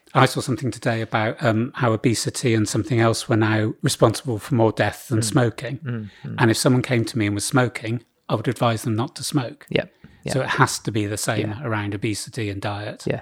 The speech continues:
Speaker 2: So just because you're offended doesn't mean you're right.
Speaker 1: Yes. I was considering what you'd asked me, and I was thinking, "I have an objective, and every single one of my clients has an objective,
Speaker 2: Yeah, they do.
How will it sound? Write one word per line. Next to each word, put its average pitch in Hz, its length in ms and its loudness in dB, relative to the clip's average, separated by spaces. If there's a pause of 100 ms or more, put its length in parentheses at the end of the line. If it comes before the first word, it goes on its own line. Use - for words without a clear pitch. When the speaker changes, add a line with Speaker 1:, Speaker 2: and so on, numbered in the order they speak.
Speaker 2:
So 117 140 0
just 131 180 4
because 120 220 0
you're 120 80 4
offended 110 380 2
doesn't 110 200 2
mean 110 160 -4
you're 110 120 -2
right. 110 260 -4 (320)
Speaker 1:
Yes. - 680 0 (340)
I 131 60 0
was 113 220 -2
considering 160 500 6
what 147 140 2
you'd 120 160 2
asked 101 340 0
me, 110 160 0
and 113 160 -2
I 110 60 0
was 110 140 -4
thinking, 110 360 -2 (140)
"I 135 160 6
have 127 240 0
an 123 100 2
objective, - 680 -6 (560)
and 131 200 -2
every 143 200 6
single 123 260 2
one 110 120 4
of 107 40 2
my 107 120 2
clients 107 480 0
has - 260 -2
an 113 80 0
objective, - 680 -8 (160)
Speaker 2:
Yeah, 127 120 -2 (140)
they 135 60 -14
do. 127 40 -18